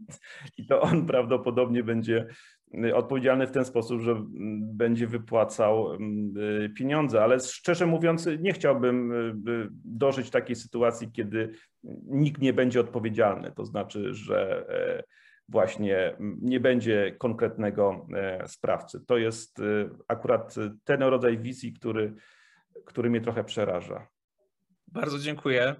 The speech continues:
Speaker 2: drodzy państwo, za dzisiejszą fantastyczną dyskusję i za to spotkanie. Dla widzów, którzy nas, e, oglądają, tak jak zapowiadałem, e, zaczęliśmy, kiedy było jasno, kończymy, kiedy jest już ciemno. Przepraszam za, e, moje tło, które się dość mocno przyciemniło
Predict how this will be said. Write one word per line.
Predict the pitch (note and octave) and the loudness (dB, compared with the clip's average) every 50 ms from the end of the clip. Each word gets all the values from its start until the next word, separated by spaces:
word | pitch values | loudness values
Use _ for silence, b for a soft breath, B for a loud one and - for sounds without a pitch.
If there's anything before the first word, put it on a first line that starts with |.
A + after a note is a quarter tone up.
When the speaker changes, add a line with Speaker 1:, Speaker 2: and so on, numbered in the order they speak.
| _ - | _ -14
Speaker 2:
drodzy | - B2+ C3 - C#3 C3 | -8 -8 -8 -6 -6 -4
państwo, | - B2+ A#2+ A#2+ - - - B2 B2+ | -2 -2 -4 -4 -6 -6 -2 -2 -2
za | A#2+ B2 A#2+ | 0 -2 -4
dzisiejszą | A#2 B2+ - - - B2 - - B2 A#2+ A#2+ A#2+ A#2+ | -4 -6 -10 -8 -8 -6 -6 -6 -6 -6 -8 -10 -10
fantastyczną | - - B2 A#2+ - C3 - - B2+ - - B2 A#2+ | -8 -8 -8 -8 -8 -12 -12 -12 -14 -12 -10 -10 -10
dyskusję | A#2+ A#2 - - B2+ B2 - - B2+ | -10 -12 -10 -10 -10 -10 -6 -6 -4
i | B2 | -2
za | B2 A#2 | -2 -4
to | - B2+ | -4 -6
spotkanie. | - - - - - - B2+ A#2 A#2 A2+ A2+ B2+ C#3 | -12 -10 -12 -14 -4 -4 -4 -2 -2 -4 -6 -8 -8
Dla | B2 A#2+ C3+ C3 C3 | -12 -6 -4 -4 -4
widzów, | C3+ D3 C#3 C3+ C#3 C3 - | -4 -6 -6 -6 -6 -6 -8
którzy | - - C#3 A#2+ C3 | -10 -8 -6 -6 -4
nas, | B2+ C3+ B2+ B2 - - - | -2 -2 -2 -2 -2 -4 -4
e, | B2+ B2+ B2 A#2 - | -2 0 0 0 -2
oglądają, | C3 A#2+ B2+ B2+ B2+ B2+ C3+ C3+ C3 B2+ B2+ | -4 -4 -4 -4 -2 0 0 0 0 0 -2
tak | B2+ B2+ B2+ | -6 -8 -8
jak | B2+ B2 B2+ | -8 -8 -8
zapowiadałem, | C3 B2 - - B2+ B2+ B2 A#2+ B2+ B2+ B2+ B2+ B2+ B2 B2 A#2+ - B B B B - | -8 -8 -8 -8 -4 -4 -2 0 0 0 0 0 0 -2 -4 -6 -12 B B B B -6
e, | - B2 B2 B2 A#2+ | -2 2 2 2 2
zaczęliśmy, | - C3+ - - C#3 C#3 C#3 - C3+ C3 | 0 -6 -4 -4 -4 -4 -4 -4 -6 -4
kiedy | C3 C#3+ C3 C3 B2+ | -4 -4 -6 -6 -6
było | C3 C3+ C3 C3 | -4 -2 -2 2
jasno, | C3+ C#3 D3 C#3+ - C#3+ C3+ C3 | 2 2 2 2 0 -4 -4 -2
kończymy, | - C3+ B2+ B2+ - C#3+ C#3 C3+ C3 | -2 -6 -6 -6 -6 -6 -2 -4 -4
kiedy | C3 - C3 B2 C3 | -4 -6 -8 -4 -2
jest | C3 C3 C3 - | -4 -4 -4 -6
już | C3 - - | -10 -10 -8
ciemno. | - - D3 C#3+ C#3 C3+ B2+ | -2 -2 0 0 0 -2 -4
Przepraszam | C3 - C3 - C#3 C3 B2+ - - B2+ A#2+ B2+ | -4 -6 -8 -4 -2 -2 -2 -2 -4 -6 -8 -6
za, | B2+ B2+ A#2+ A#2+ A#2 C3+ B B B B B B - | -2 0 0 0 -2 -4 B B B B B B -2
e, | - B2+ A#2+ | -2 0 0
moje | C#3 D3 C#3+ C#3 C3 | 2 2 2 2 0
tło, | C3+ - E3 D3+ C#3 B2+ B2+ B2+ | 0 0 2 2 4 2 0 -2
które | - - C3+ B2+ B2+ B2+ | -4 -8 -4 -2 -2 -2
się | - - C3+ B2+ B2 | -2 -4 -6 -6 -4
dość | B2+ B2 - - | -6 -8 -6 -4
mocno | C#3 C3+ C3+ - C3 B2+ | -4 -4 -4 -2 -6 -6
przyciemniło | - - C3+ - - C3+ C3+ D3 C#3 A#2 A#2+ B2+ D#3 G3+ | -6 -6 -8 -4 -2 0 2 2 2 2 4 2 2 2